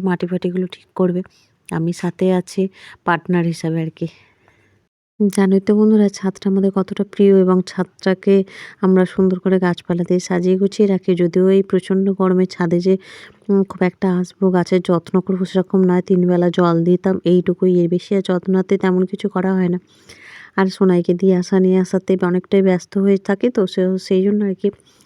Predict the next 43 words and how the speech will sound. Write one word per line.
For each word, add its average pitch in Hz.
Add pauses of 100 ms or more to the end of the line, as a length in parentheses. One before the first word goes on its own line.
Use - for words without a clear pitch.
(200)
যে 190
সব 180
সময় 185
যে 190
আগের 170
মতো 190
সেই 196
কেয়ারিং 180
জিনিসটা 185
এখন 190
আর 190
করে 190
উঠতে 190
পারি 185
না। 180 (560)
আর 190
তো -
যাই 185
হোক, 214
হাজব্যান্ড 190
যখন 190
ঘরে 185
থাকে 190
হাজব্যান্ডও 185
করে, 185
দুজনে 190
মিলে 185
করে 180
থাকি। 170 (480)
আর 170
আজকে -
আমরা 180
দেখো 180
এই 180
কাগজ 170
ফুলের 180
গাছটা 170 (520)
বলো, 175
জবা 170
গাছ, 170
এগুলোকে 175
না 285
অন্য 180